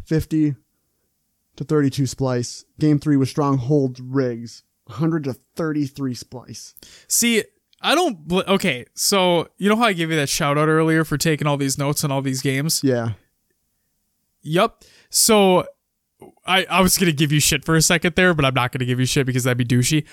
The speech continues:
Speaker 2: What I am gonna say is, who, you have to expect Splice to win these games.
Speaker 1: Yeah.
Speaker 2: It's a given at this point.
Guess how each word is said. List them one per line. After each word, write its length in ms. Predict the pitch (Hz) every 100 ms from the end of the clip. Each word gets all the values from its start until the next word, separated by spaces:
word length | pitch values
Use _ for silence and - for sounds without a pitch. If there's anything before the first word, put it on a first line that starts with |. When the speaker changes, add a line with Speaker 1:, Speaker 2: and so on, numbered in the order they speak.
| -
Speaker 2:
What 120 | 170
I 60 | 180
am 160 | 190 208
gonna 160 | 196
say 220 | - 180 156
is, 220 | 151 - _ _ _ _ _ _ _ 175 165
who, 240 | 302 277 - 175 170 - -
you 180 | 214 214
have 260 | 220 208
to 120 | 190
expect 340 | 165 - 165 -
Splice 320 | - 147 -
to 80 | 151
win 140 | 139
these 160 | 131 120
games. 360 | 120 127 - - _ _
Speaker 1:
Yeah. 280 | 160 147 131 - -
Speaker 2:
It's 180 | 185
a 60 | 220
given 380 | 160 190 160 139
at 100 | 131
this 160 | 131
point. 320 | - 160 98